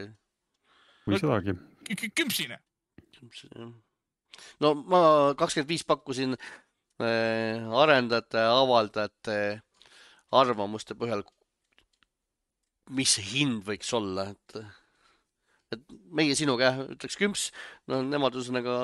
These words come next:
Speaker 3: korrutavad alati vähemalt kahega selle numbriks.
Speaker 1: Noh, siis saab mingil hetkel allahindlusi teha, kuigi Nintendo
Speaker 3: Aga,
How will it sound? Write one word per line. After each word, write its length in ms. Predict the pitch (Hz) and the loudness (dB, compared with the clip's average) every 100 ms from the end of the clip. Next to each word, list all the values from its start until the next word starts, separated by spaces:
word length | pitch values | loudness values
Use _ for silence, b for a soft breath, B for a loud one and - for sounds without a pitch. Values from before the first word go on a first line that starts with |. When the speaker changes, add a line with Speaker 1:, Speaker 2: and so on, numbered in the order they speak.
| 120 | -2
Speaker 3:
korrutavad 440 | 139 123 120 113 | -2 -2 -4 0
alati 280 | 123 120 120 - | 2 2 -2 -10
vähemalt 320 | 135 123 110 | -6 -6 -6
kahega 320 | - 120 95 - | -4 -4 -4 -8
selle 160 | 104 | -12
numbriks. 400 | 104 104 - - - _ _ _ _ _ _ - B B B | -12 -14 -18 -18 -20 _ _ _ _ _ _ -20 B B B
Speaker 1:
Noh, 160 | - 117 | 0 0
siis 160 | - - | -2 -4
saab 140 | 151 135 - | -4 -4 -10
mingil 460 | 143 151 143 135 | -4 2 2 2
hetkel 240 | 131 - 139 147 | 0 -2 -2 0
allahindlusi 480 | 160 131 98 92 85 | 2 2 0 -4 -4
teha, 180 | 104 90 | -4 -2
kuigi 240 | 95 92 | -2 -2
Nintendo 460 | 92 95 104 101 92 98 _ _ B B B B | -2 -4 -4 -4 -4 -8 _ _ B B B B
Speaker 3:
Aga, 160 | 117 | -12